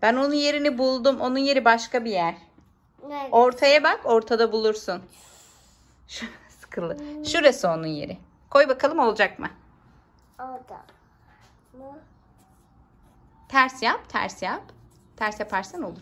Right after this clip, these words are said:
Speaker 1: Hı. Aferin sana tatlı çocuk. Turuncu olanı yerine koy.
Speaker 2: Turuncu olan bilmiyorum.
Speaker 1: Çocuklar, siz de söz konusu böyle eğitimle alakalı bir şeyler olduğunda böyle sıkılıyor musunuz? Şunu yerine koyar mısın?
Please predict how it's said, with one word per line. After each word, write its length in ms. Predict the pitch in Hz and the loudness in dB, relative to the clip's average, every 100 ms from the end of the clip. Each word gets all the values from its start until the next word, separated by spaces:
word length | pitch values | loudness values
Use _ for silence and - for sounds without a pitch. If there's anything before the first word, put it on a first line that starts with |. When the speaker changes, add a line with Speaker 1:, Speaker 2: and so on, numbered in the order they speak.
| - | -12
Speaker 1:
Hı. 120 | 185 - - _ - _ _ _ _ _ _ - _ _ _ _ _ | -12 -12 -20 _ -20 _ _ _ _ _ _ -20 _ _ _ _ _
Aferin 800 | - 185 208 240 277 294 277 285 | -4 2 2 2 -2 -4 -2 -2
sana 320 | 277 285 269 269 | -2 -2 -2 2
tatlı 360 | 269 269 262 | 2 2 -4
çocuk. 420 | - 254 240 240 - - - - - - | -2 -2 -2 -8 -18 -20 -20 -20 -20 -12
Turuncu 400 | - 311 339 330 403 | -2 2 4 4 4
olanı 260 | 403 381 | 4 4
yerine 440 | 320 285 269 247 247 | 4 2 2 0 4
koy. 200 | 302 480 605 - _ _ _ _ _ - | 6 4 0 -10 _ _ _ _ _ -20
Speaker 2:
Turuncu 640 | 285 285 277 277 294 302 | -18 -16 -16 -18 -18 -12
olan 580 | 349 330 302 311 302 262 - 254 - | -10 -10 -12 -12 -14 -16 -18 -20 -12
bilmiyorum. 840 | 277 294 294 302 285 254 233 202 240 _ _ - - - | -8 -6 -8 -12 -12 -12 -14 -16 -18 _ _ -20 -16 0
Speaker 1:
Çocuklar, 640 | 359 359 294 294 208 202 | 2 2 0 2 4 4
siz 260 | 214 311 302 | 0 -4 -2
de 80 | 311 | 0
söz 300 | 311 311 - | 2 0 0
konusu 420 | 285 285 294 277 | 0 0 0 4
böyle 260 | 277 277 | 4 4
eğitimle 520 | 262 254 269 277 320 294 | -2 -4 -6 -2 4 4
alakalı 520 | 262 254 262 285 262 | 4 0 0 -2 -2
bir 40 | |
şeyler 280 | - 277 247 | -2 -2 0
olduğunda 340 | 254 240 240 | -2 -2 -2
böyle 120 | 254 254 | -2 -4
sıkılıyor 440 | - - 254 320 | -10 -8 -2 0
musunuz? 320 | 240 - 226 240 | -2 -4 -10 -8
Şunu 240 | - 302 | -2 0
yerine 340 | 285 285 285 285 | 2 2 0 2
koyar 260 | 403 523 370 | 2 2 -2
mısın? 420 | 294 269 269 | -4 -6 -8